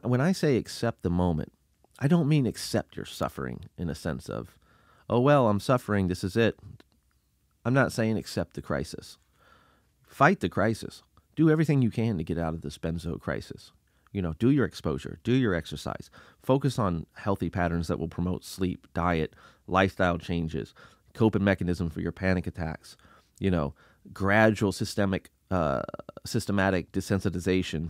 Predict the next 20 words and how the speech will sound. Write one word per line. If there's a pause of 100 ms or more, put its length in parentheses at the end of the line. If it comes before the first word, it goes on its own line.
for
things
like (260)
driving
phobias
and
such. (760)
Uh, (100)
you,
you
know, (100)
and
there's
different
phases
in
the
benzo, (540)
uh,
recovery,